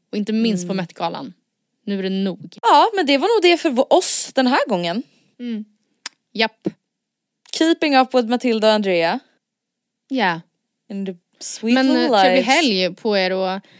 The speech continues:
Speaker 1: följ oss där Andrea brukar säga
Speaker 2: Ja, Matilda och
Speaker 1: sådär.
Speaker 2: Andrea på Instagram, matilda andrea at gmail punkt com och Matilda och Andreas bekanta på Facebook. Tack för att ni har
Speaker 1: Toppen.
Speaker 2: lyssnat. Nästa vecka är vi tillbaka med ännu ett avsnitt. Och hallå,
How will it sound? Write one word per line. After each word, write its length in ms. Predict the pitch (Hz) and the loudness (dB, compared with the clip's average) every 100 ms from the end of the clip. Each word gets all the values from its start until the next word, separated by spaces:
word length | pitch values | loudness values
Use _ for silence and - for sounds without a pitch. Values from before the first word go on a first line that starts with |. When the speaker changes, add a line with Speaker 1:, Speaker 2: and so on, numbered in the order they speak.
| _ _ | _ _
Speaker 1:
följ 460 | - 240 254 277 247 | -8 -2 0 0 0
oss 160 | - | -2
där 400 | 240 220 214 208 - | 0 2 2 0 -6
Andrea 300 | - 220 214 | -4 -2 0
brukar 220 | 196 196 196 | -2 -6 -8
säga 600 | - 208 185 185 170 170 | -6 -6 -4 -2 -2 -2
Speaker 2:
Ja, 240 | 349 277 | -2 -4
Matilda 380 | 277 294 330 262 | -4 -4 -4 0
och 40 | 240 | 2
Speaker 1:
sådär. 80 | 170 | 2
Speaker 2:
Andrea 140 | 214 | 0
på 100 | 208 | 0
Instagram, 400 | 208 208 202 196 | -4 -4 -6 -6
matilda 320 | 196 202 202 | -6 -8 -6
andrea 300 | 180 180 175 | -6 -2 -4
at 180 | - 185 | -4 -8
gmail 340 | - 175 165 170 | -4 -4 -4 -12
punkt 260 | 165 160 | -16 -10
com 160 | 165 160 | -10 -6
och 60 | |
Matilda 320 | 170 190 262 170 | -6 -4 -2 -2
och 20 | |
Andreas 240 | 165 151 | -2 -8
bekanta 380 | - - - 180 | -10 -12 -12 -12
på 60 | 202 | -4
Facebook. 560 | 277 294 381 - - _ - - - _ | -2 0 -4 -6 -10 _ -20 -20 -20 _
Tack 280 | 370 403 | -2 -2
för 100 | - | -2
att 80 | 370 | -2
ni 120 | 262 | 0
har 80 | 220 | 0
Speaker 1:
Toppen. 160 | 208 180 | 0 -2
Speaker 2:
lyssnat. 400 | 170 214 - - | 0 -2 -2 -8
Nästa 340 | 214 285 277 262 | -2 -2 -2 0
vecka 220 | 254 247 | 0 2
är 40 | |
vi 80 | 226 | 0
tillbaka 300 | 214 208 202 | 2 0 0
med 80 | 196 | 0
ännu 200 | 294 302 | 2 2
ett 80 | 294 | 2
avsnitt. 340 | 285 233 247 - | 2 0 -4 0
Och 160 | 311 | 0
hallå, 360 | 277 320 294 277 | 2 2 4 2